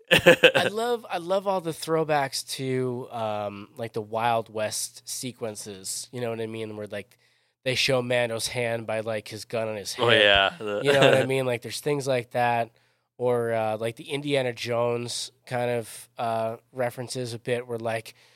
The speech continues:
Speaker 2: the gun jams and he, like, throws it at the guy
Speaker 1: Oh,
Speaker 2: and
Speaker 1: yeah,
Speaker 2: then, like,
Speaker 1: we'll just, the fucking gun is a bat now.
Speaker 2: Yeah, the
Speaker 1: <laughs>
Speaker 2: gun turns into a bat. Yeah.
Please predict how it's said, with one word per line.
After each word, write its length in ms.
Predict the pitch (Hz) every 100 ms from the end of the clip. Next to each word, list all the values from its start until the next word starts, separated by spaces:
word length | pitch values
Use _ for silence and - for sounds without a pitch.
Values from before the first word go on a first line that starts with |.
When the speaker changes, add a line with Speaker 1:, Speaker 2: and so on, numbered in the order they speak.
| _ -
Speaker 2:
the 80 |
gun 360 | 127 139 139 131
jams 560 | 123 127 127 123 123 120
and 80 | 123
he, 60 |
like, 240 | 117 113 -
throws 480 | - 127 127 127
it 100 | 127
at 140 | 127 120
the 80 | 120
guy 280 | 123 123
Speaker 1:
Oh, 60 | 107
Speaker 2:
and 60 | 95
Speaker 1:
yeah, 80 | 95
Speaker 2:
then, 60 | 101
like, 80 |
Speaker 1:
we'll 80 | 107
just, 200 | 107 - - _ _ _ _
the 80 | 101
fucking 440 | 107 104 101 101 101
gun 220 | 107 101
is 140 | 95
a 40 | 98
bat 320 | 101 95 -
now. 340 | 95 90 107 -
Speaker 2:
Yeah, 260 | 202 175 151
the 120 | 131
Speaker 1:
<laughs> 20 |
Speaker 2:
gun 200 | 151 151
turns 260 | 151 147 143
into 180 | 143
a 60 | 123
bat. 520 | - 127 123 127 131 _
Yeah. 380 | 147 127 107 101